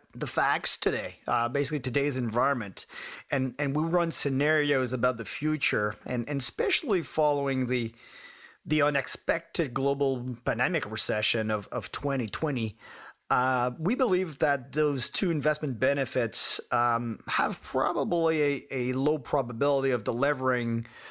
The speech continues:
uh, future returns similar to what they have done in the past. So, so this is why, I guess, uh, we're, we, we came up with the, um,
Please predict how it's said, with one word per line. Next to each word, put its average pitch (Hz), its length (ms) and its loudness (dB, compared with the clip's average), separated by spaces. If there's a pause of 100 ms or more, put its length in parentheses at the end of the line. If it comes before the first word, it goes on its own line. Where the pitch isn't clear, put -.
(400)
uh, 120 160 2
future 254 380 0
returns 156 480 0
similar 139 480 2
to 131 640 0
what 127 240 0
they 131 80 -4
have 123 300 0
done 131 140 2
in 113 100 -2
the 104 40 -6
past. - 420 -4
So, 127 180 0
so 131 160 -2
this 143 260 0
is 135 100 0
why, 135 440 4
I 127 60 2
guess, 123 400 0 (420)
uh, 123 340 2
we're, 139 180 2
we, 139 220 2
we 139 140 0
came 143 220 2
up 135 200 -2
with 127 300 -2
the, 120 320 0
um, 120 240 2